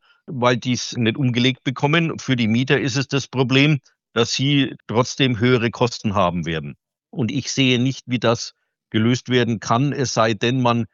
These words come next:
kann die strikten Vorgaben des Paragraphen einundsiebzig des G I G abschaffen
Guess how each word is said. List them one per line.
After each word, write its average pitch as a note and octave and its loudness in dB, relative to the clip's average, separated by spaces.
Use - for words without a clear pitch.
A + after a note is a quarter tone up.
kann B2 0
die A2+ 0
strikten - -2
Vorgaben A2+ 2
des G#2 -4
Paragraphen G#2 0
einundsiebzig G#2 -4
des - -8
G A2 -2
I G#2+ -4
G A2+ 0
abschaffen - 0